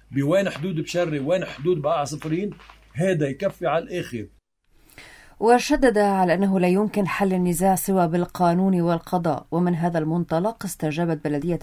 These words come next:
Speaker 2: بشري لكل طلبات القاضي العقاري والخبراء العقاريين الذين يعالجون الموضوع منذ ثلاث سنوات،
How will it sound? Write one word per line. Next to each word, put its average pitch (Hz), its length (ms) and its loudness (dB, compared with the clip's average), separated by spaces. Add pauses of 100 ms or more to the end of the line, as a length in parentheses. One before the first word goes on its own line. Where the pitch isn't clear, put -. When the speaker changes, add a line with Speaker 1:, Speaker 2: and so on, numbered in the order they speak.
Speaker 2:
بشري 185 440 0 (420)
لكل 294 380 2
طلبات 202 440 2
القاضي 180 420 0
العقاري 170 560 0
والخبراء 175 680 0
العقاريين 208 680 -2
الذين 147 360 -4
يعالجون 151 680 -2
الموضوع 151 560 0
منذ 180 340 0
ثلاث 160 500 -4
سنوات، 151 580 0